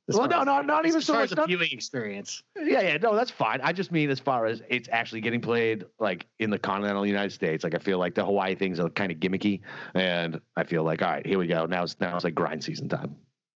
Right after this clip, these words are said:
Speaker 1: All right, there we go. So, is there anything on the Sony Open you wanna touch on first? I know you were riding roller coasters all day, uh, Saturday, Sunday. So you
Speaker 2: <laughs> Yeah, so, uh, my, uh, my daughter turned seventeen, so we did an impromptu, uh, expensive trip. Uh, now I'm an annual pass holder,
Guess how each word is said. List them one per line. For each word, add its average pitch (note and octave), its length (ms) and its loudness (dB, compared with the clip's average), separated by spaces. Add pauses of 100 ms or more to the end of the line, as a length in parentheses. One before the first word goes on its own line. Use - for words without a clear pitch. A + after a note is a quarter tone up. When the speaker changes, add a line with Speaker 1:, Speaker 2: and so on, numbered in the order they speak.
Speaker 1:
All C#3 200 0
right, A2 180 -4
there G#2+ 160 -4
we G#2+ 80 -2
go. F#2 160 -4
So, A#2 300 0
is E3+ 180 2
there E3+ 100 2
anything F3 220 2
on F3 80 0
the D#3+ 60 -2
Sony E3 260 0
Open E3 160 0
you E3 80 2
wanna D#3 140 2
touch E3+ 240 -2
on F3+ 120 0
first? G#3 320 0
I D#3+ 60 2
know E3+ 140 2
you D#3+ 100 4
were D#3+ 80 4
riding D3+ 260 2
roller C#3+ 240 2
coasters B2 380 -4
all A#2 140 0
day, A2+ 260 0
uh, A2 100 0
Saturday, C3 380 0
Sunday. A#2+ 300 -2
So G#3 140 -6
you D#3+ 60 4
Speaker 2:
<laughs> - 0 -
Yeah, C3 1160 0
so, G2+ 260 -2
uh, F2 380 -2
my, F2 280 0
uh, D#2 380 -2
my E2 180 -2
daughter E2 280 -2
turned D#2+ 200 -4
seventeen, F2 460 -2
so D3 180 2
we C#3+ 100 4
did C#3 120 2
an C3+ 80 0
impromptu, B2 640 0
uh, G#2+ 380 0 (240)
expensive G#2 480 -2
trip. A2+ 320 0
Uh, F#2+ 160 0
now C3+ 180 0
I'm A#2+ 80 0
an A#2 60 -4
annual A2+ 260 -2
pass A#2+ 220 0
holder, F2 340 -2